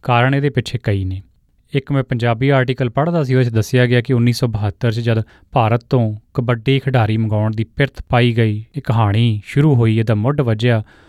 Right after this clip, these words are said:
ਉਦੋਂ ਇੱਕ ਕਲੱਬ ਸਿਰਫ ਦੋ ਖਿਡਾਰੀ ਮੰਗਵਾਇਆ ਕਰਦਾ ਸੀ, ਜਾਂ ਕਹਿ ਲਓ ਆਗਿਆ ਦੋ ਖਿਡਾਰੀਆਂ ਦੀ ਸੀ। ਪਰ ਬਾਅਦ 'ਚ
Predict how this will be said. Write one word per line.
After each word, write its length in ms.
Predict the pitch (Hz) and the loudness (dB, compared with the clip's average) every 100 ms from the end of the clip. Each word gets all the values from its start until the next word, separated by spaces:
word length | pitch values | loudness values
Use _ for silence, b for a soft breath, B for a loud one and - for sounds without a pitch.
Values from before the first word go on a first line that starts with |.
| b - | b -2
ਉਦੋਂ 300 | 135 151 165 - | 2 4 2 0
ਇੱਕ 160 | 139 - | -4 -4
ਕਲੱਬ 240 | 147 139 131 | -2 0 0
ਸਿਰਫ 240 | - 147 127 | -4 -4 0
ਦੋ 220 | 117 117 | 2 2
ਖਿਡਾਰੀ 420 | 139 135 113 110 - - | 2 2 2 0 -6 -4
ਮੰਗਵਾਇਆ 400 | 113 101 101 101 | -2 0 0 0
ਕਰਦਾ 340 | 117 110 113 | 0 0 0
ਸੀ, 240 | 110 117 123 123 | 0 -2 -4 0
ਜਾਂ 180 | 113 | 0
ਕਹਿ 140 | 104 110 | 0 0
ਲਓ 120 | 110 | 0
ਆਗਿਆ 300 | 101 98 110 | 0 0 0
ਦੋ 160 | 117 110 | 0 0
ਖਿਡਾਰੀਆਂ 440 | 127 120 101 104 | 0 0 0 -2
ਦੀ 80 | 107 | -4
ਸੀ। 220 | - 113 - _ _ - | -8 -16 -18 _ _ -4
ਪਰ 100 | 117 | -2
ਬਾਅਦ 320 | 113 135 147 | 0 0 -2
'ਚ 120 | - | -6